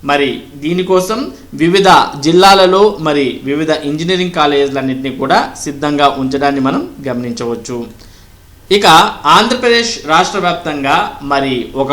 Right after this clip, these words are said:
పక్క అంగన్వాడీ వర్కర్స్ సమ్మె చేస్తున్న విషయం మనందరికి కూడా తెలిసిందే. అలాగే మరో పక్క వాలంటీర్స్ కూడా సమ్మెకు వెళ్తాం అంటూ మరి సమ్మె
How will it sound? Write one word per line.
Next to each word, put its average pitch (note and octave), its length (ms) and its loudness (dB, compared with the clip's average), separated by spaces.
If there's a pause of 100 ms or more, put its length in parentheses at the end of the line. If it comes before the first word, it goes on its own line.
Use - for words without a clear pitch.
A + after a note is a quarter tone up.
(120)
పక్క E3 220 0 (220)
అంగన్వాడీ E3 800 2 (220)
వర్కర్స్ C#3 680 -2
సమ్మె D3+ 260 2 (100)
చేస్తున్న C#3+ 320 -4
విషయం C3+ 420 -4
మనందరికి C3 400 -2
కూడా C#3 160 -2 (100)
తెలిసిందే. D3+ 440 -4 (400)
అలాగే G#3 360 4
మరో F#3 220 6 (120)
పక్క F#3+ 200 -2 (320)
వాలంటీర్స్ F3 680 2
కూడా E3 160 0
సమ్మెకు D3+ 540 -4
వెళ్తాం D3+ 420 0 (160)
అంటూ D3+ 240 0 (480)
మరి C3+ 460 2 (120)
సమ్మె D3+ 300 2